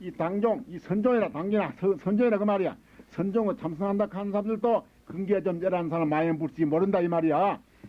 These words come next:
예, 보통 이것은 어떻게 학자들만 모르는 것이 아니라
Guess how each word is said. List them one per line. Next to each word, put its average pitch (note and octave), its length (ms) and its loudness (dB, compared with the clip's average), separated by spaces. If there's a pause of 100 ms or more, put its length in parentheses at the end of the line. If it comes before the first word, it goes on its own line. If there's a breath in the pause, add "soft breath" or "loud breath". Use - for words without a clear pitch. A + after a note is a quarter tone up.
(180 loud breath)
예, C#3+ 60 0
보통 D#3 380 -2
이것은 E3 340 0
어떻게 D#3 180 0
학자들만 F3+ 640 -2
모르는 E3 280 0
것이 F3+ 200 0
아니라 E3+ 380 0